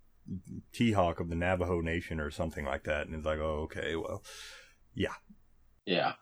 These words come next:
Speaker 2: Um, Zangief, um,
Speaker 1: Yeah, he's my
Speaker 2: he's
Speaker 1: favorite.
Speaker 2: hilarious. He's my, he, he looks the best.
Speaker 1: For sure.
Speaker 2: He looks just like Zangief. They nailed that perfect.
Speaker 1: Mm-hmm.
Speaker 2: Um, he is kind of more of a comedic relief character. He
Speaker 1: Yeah.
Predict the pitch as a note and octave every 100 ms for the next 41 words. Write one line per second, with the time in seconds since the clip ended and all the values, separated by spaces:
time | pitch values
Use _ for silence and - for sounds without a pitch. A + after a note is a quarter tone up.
0 | - - _ _ _ _ _ _ D3 D3
1 | C#3 A#2+ - - D#3+ F#3+ F3+ G#3+ A#3 -
2 | - C#3 C#3 C#3+ C3+ C3 B2 A2+ A2 -
3 | - A2 D2+ C3+ E3+ D3 D#3+ A2 D#2 C#3+
4 | D3+ E3 E3 - - - G3+ B3 A#3+ D#3
5 | G3+ G#3 F#3 F3 E3+ - - B2+ A2+ F2+
6 | - _ _ _ - A2+ - C#3 G3+ F3
7 | F3+ D#3 - - A2+ D#3 D#3 - C3+ C3
8 | B2+ A#2 G2+ A#2 A2+ G#2 G2 F2+ E2+ G2+
9 | C#3+ D3+ D3 C3+ B2 A#2+ - B2 A#2 A#2+
10 | A#2 - - - - G#2 E2+ A#2 A2+ G#2+
11 | G#2 - - - - D3 D#3+ D#3+ C3+ -
12 | - - G3+ G3+ F#3+ F#3+ D#3+ - - -
13 | C#3+ D3 D#3+ C#3+ C#3 C3+ D3 D3 - C3+
14 | C#3 - C3+ C3 B2+ F#2+